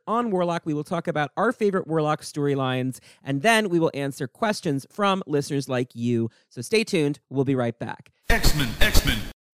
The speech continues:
Speaker 1: Perhaps the strangest member of the classic New Mutants team, the shape-shifting alien Warlock's addition to the book signified the surreal shift in tone under new artist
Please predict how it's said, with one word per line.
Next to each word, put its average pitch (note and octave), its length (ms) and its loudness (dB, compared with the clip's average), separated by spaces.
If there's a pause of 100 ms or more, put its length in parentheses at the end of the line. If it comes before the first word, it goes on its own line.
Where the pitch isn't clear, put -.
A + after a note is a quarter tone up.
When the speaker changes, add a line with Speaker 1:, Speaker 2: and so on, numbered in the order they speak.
Speaker 1:
Perhaps C#4+ 360 8
the A#3 100 4
strangest A#3+ 580 4
member B2+ 300 6
of A#2 80 4
the - 80 2
classic D3+ 420 0
New C3+ 140 -2
Mutants C3+ 400 -2
team, G2+ 380 -4
the C3+ 80 2
shape-shifting B3 600 0
alien F3 360 2
Warlock's C3+ 680 2
addition D3 360 -2
to C#3 60 -6
the C#3+ 120 2
book A2+ 240 -2
signified G3 500 0
the F3+ 80 0
surreal G3+ 400 -2
shift - 260 -2
in E3 140 -2
tone D3+ 340 0
under B2+ 200 -2
new D3 240 0
artist A2 340 -2